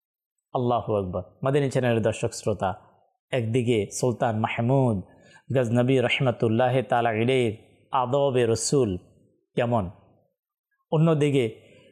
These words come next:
মিশরের বাদশাহ তিনি কত চমৎকারভাবে তিনি বললেন, আমার এই বাদশাহী, আমার এই সৌন্দর্য,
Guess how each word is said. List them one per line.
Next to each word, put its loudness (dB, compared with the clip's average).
মিশরের 2
বাদশাহ -4
তিনি 0
কত 0
চমৎকারভাবে 0
তিনি 0
বললেন, 2
আমার 2
এই 2
বাদশাহী, 0
আমার 0
এই 2
সৌন্দর্য, 0